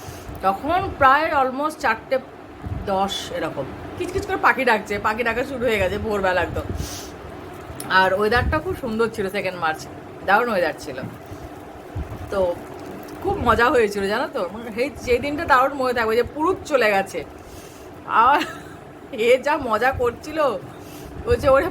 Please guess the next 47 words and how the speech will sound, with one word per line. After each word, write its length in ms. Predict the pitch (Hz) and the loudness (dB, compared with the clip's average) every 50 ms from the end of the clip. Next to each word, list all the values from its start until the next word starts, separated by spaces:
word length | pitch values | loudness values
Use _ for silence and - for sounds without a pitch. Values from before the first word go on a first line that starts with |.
| - - | -4 -4
পুরুতকে 400 | 277 285 294 - - - - 302 | -4 -4 -6 -6 -6 -2 4 8
আর 320 | 294 269 269 285 302 294 | 8 8 8 8 6 4
আমার 340 | - 302 - 277 277 - 262 | 0 0 4 4 4 4 2
বিয়ের 420 | 233 226 - 269 254 262 277 - | -8 -6 -4 4 8 8 8 8
লগ্ন 360 | 240 247 240 220 226 233 254 | 8 4 4 4 2 0 0
বয়ে 320 | 247 208 214 214 - 202 208 | 0 0 -2 -4 -2 -2 -2
গেল 200 | 208 208 - 208 | 0 -2 -2 -2
রে, 400 | 208 220 240 254 254 240 226 214 - - - - - - - | -2 -2 -2 -2 -2 -2 -4 -6 -6 -4 -4 -4 -4 -4 -2
ওরে 160 | 226 240 247 | 0 4 6
আয় 240 | 240 226 233 320 - - | 8 8 6 6 2 0
রে, 140 | 330 311 294 | 2 2 2
ওকে 160 | 294 330 370 | 0 -2 -8
নিয়ে 220 | 302 294 285 - - | -8 -6 -6 -4 -2
আয়", 140 | 269 294 302 | -2 -2 -2
মানে 140 | 330 370 330 | -2 -8 -8
এইরকম 320 | 320 330 339 339 381 415 | -8 -8 -8 -6 -6 -4
সব 160 | 415 480 494 392 | -2 -2 -4 -2
মজা 300 | 320 269 262 254 247 247 | 2 2 2 4 6 6
আর 120 | 240 226 220 | 4 4 2
কি, 180 | 220 208 220 | -2 -6 -10
যেটা 380 | 214 220 254 254 277 285 277 - - - - - - - - - - - - - - | -6 -6 -4 -2 0 -2 -2 -4 -8 -14 -18 -18 -18 -18 -16 -16 -16 -16 -14 -8 -2
হয় 360 | 220 294 247 233 240 226 233 | 4 8 8 8 8 6 4
সাধারণত। 520 | 254 202 185 190 185 180 175 165 165 - 165 170 - - - - - - - - - - - - | 2 2 2 2 0 0 -2 -6 -6 -8 -10 -12 -12 -16 -18 -18 -18 -18 -18 -18 -18 -18 -16 -10
তো 80 | 190 190 | -8 -2
সেই, 300 | - 254 247 294 311 311 | 4 6 6 6 6 2
যেহেতু 280 | - 277 285 294 330 | 2 2 2 2 2
ওই 160 | 320 330 330 247 | 0 0 0 0
অত, 260 | 214 226 226 240 - | 2 0 0 2 0
আহ, 640 | 302 294 - - - - - - 214 214 214 214 214 214 | -4 -4 -4 -8 -10 -6 -2 0 2 2 2 2 2 2
মানে 140 | 226 233 | 2 2
বারোটা 400 | 220 196 208 208 220 233 233 277 | 4 6 6 6 6 4 4 2
এরম 120 | 269 269 262 | 2 2 2
নাগাদ 260 | 262 269 269 277 262 | 2 2 4 2 2
বিয়েটা 360 | 220 214 247 262 262 285 285 | 0 -2 -4 -2 2 2 0
হয়েছে, 420 | 294 285 277 302 - - 269 226 226 | 2 2 2 0 2 0 -2 0 0
মানে 160 | 233 233 240 | 0 0 2
বারোটার 300 | 240 254 262 269 381 359 | 4 4 4 4 4 2
আগেই 260 | 311 277 262 330 370 | 2 2 4 2 0
বসেছে 360 | 277 262 233 - 247 220 247 | 0 0 0 0 0 0 2
আর 100 | 208 190 | 0 0
কি, 160 | - 220 294 415 - - - - - - - - - - - - - - - - - - 240 | -2 -4 -8 -10 -10 -14 -16 -18 -18 -18 -16 -16 -16 -16 -16 -14 -16 -16 -14 -12 -6 -2 2
এগারোটা, 580 | 240 247 247 262 262 254 262 294 294 294 302 294 | 4 6 6 6 4 4 4 2 4 4 4 2
সাড়ে 200 | - 285 247 247 | 2 2 4 4
এগারোটার 260 | 254 269 269 302 302 | 4 4 2 2 -2
মধ্যে 240 | 302 311 254 311 427 | -2 -4 -4 -2 0
আমাকে, 340 | 440 381 294 277 294 285 | 0 0 -2 0 0 0
উম, 360 | 285 262 240 233 240 233 233 | 0 0 -2 -8 -8 -6 -4